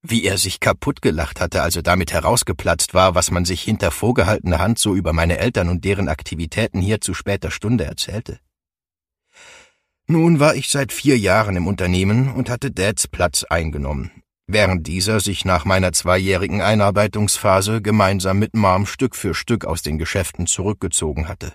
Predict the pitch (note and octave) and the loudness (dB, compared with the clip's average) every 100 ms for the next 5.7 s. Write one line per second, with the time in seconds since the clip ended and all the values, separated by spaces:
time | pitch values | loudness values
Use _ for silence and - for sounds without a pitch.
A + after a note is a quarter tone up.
0 | _ _ _ _ _ - A2 - F#3+ - | _ _ _ _ _ -4 -4 0 0 0
1 | - A#2+ C3 G#2+ C#3+ B2+ F#2 - F2 - | 4 4 6 4 2 0 -2 -2 -4 2
2 | D#3 A2+ F2 D#2+ - F2+ F2 D#2+ F2 F2 | 2 2 0 -2 -6 -4 -6 -4 -4 -4
3 | F#2 D#2+ F#2 B2+ A#2+ F#2 D2+ E2+ E2+ E2 | -4 -4 2 2 4 -2 -2 -4 -4 -4
4 | E2 - E2+ D2 - - F2 - D#2 - | -2 -2 -2 -2 -4 0 0 -2 -4 -2
5 | D#2+ F2 - - D#2+ D#2 | 0 0 -2 -6 -8 -8